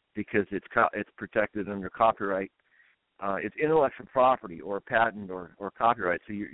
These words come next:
we're not gonna give that to you. So they can get away with this kind of junk. Who knows if, um, Rubio had a little help by Bill Gates? Who knows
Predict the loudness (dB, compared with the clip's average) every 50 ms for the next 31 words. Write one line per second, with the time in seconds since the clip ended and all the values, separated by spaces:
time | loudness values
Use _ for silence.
0 | -10 -6 -4 -2 0 0 0 0 -2 -6 -4 -2 -2 -2 -2 -4 -4 -6 -8 -8
1 | -8 -8 -12 -20 -20 -20 _ _ 2 4 4 4 2 2 0 0 2 2 2 4
2 | 4 4 4 2 0 -4 -8 -10 -10 _ -10 -10 -8 -8 -10 -12 -12 -10 -8 -8
3 | -8 -10 -12 -16 _ _ _ _ _ _ _ _ _ _ _ _ _ _ _ _
4 | _ _ _ 0 2 4 4 6 6 6 4 4 0 -2 -8 -12 -8 -2 -2 -2
5 | -2 -2 -6 -18 -20 _ _ 2 4 6 6 4 2 0 -4 -10 -14 _ _ _
6 | _ _ _ _ _ _ _ _ _ _ _ _ _ 0 2 2 4 4 4 2
7 | 4 4 4 4 4 4 2 2 0 0 0 2 4 4 2 2 -2 -8 -6 -4
8 | -4 -4 -4 -4 -4 -4 -4 -4 -6 -8 -10 -10 -8 -6 -4 -4 -4 -4 -6